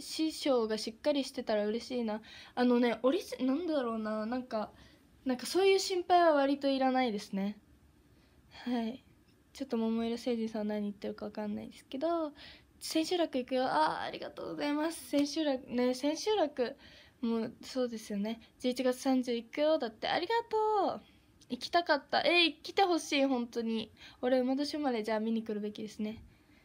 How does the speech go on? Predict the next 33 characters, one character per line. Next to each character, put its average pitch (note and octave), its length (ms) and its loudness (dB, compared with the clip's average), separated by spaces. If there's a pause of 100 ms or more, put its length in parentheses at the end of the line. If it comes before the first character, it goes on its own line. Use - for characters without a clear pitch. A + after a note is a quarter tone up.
(120)
復 - 240 -6
帰 F#4 140 2
は G4 100 8
い G#4 120 4
つ G#4+ 100 -2
で B3+ 100 4
す - 120 -12
か？ A3 180 0
え G#3+ 540 2
ー - 20 -
っ - 20 -18 (100)
と、 G3+ 280 0
復 G3 200 -4 (200)
帰、 D#4+ 480 0
う - 40 -6
ー A#3+ 500 0
ん、 G#3+ 40 -2
休 G#3 300 -2
ん C#4+ 140 4
で G#3 100 2
な G3+ 140 4
い。 A3 120 -2 (380)
<laughs> A4+ 360 -8
ま C#4 120 2
ず C4+ 100 -2
休 A3+ 240 -2
ん B3 100 0
で A3 100 -2
な G#3+ 140 2
い。 - 180 -6
<laughs> C4+ 500 0 (2250)
歴 B3 220 -4
史 D#4+ 160 -4